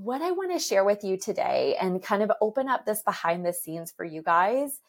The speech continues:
is to see, well, one, to hear why I modified it in the first place, and to share the lessons of what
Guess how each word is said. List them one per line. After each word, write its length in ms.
is 320
to 260
see, 800
well, 320
one, 300
to 100
hear 260
why 400
I 140
modified 560
it 220
in 80
the 100
first 420
place, 520
and 560
to 180
share 340
the 140
lessons 1120
of 240
what 540